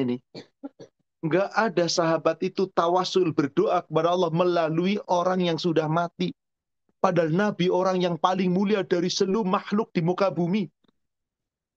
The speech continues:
Orang yang paling taat dari seluruh orang yang taat di muka bumi. Orang yang paling benar di antara orang yang benar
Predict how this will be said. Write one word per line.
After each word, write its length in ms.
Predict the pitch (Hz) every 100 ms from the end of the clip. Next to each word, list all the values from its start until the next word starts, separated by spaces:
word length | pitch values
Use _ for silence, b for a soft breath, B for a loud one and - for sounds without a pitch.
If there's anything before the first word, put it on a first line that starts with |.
| -
Orang 320 | 214 226 214
yang 160 | 208 202
paling 320 | 202 202 202
taat 400 | 202 220 208 -
dari 160 | 185 202
seluruh 400 | 220 208 202 -
orang 320 | 214 208 202
yang 160 | 196 185
taat 320 | 208 202 -
di 80 | 175
muka 320 | 185 202 180
bumi. 320 | 175 180 202 - _ _ _ B -
Orang 400 | 220 220 214 208
yang 160 | 202
paling 320 | - 214 214
benar 400 | - 208 233 226
di 160 | 160 208
antara 400 | 202 202 196 202
orang 320 | 208 202 208
yang 80 | 185
benar 320 | 220 208 208